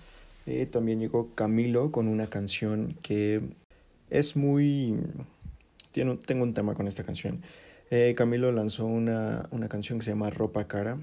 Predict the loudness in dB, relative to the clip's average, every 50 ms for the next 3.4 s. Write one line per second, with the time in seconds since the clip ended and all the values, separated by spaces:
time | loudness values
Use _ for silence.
0 | -12 -14 -14 -12 -10 -10 -8 -6 -4 -4 -2 -2 -2 -2 -2 -2 -4 -2 -4 -4
1 | -4 -4 -4 -4 -4 -6 -4 -2 -2 -2 -2 -2 -6 -10 -14 -20 -20 -20 -20 _
2 | _ -4 -2 -2 -2 -2 -2 -2 0 0 0 -2 -4 -4 -2 -2 -2 0 0 -2
3 | -2 -2 -2 -2 -2 -2 -4 -6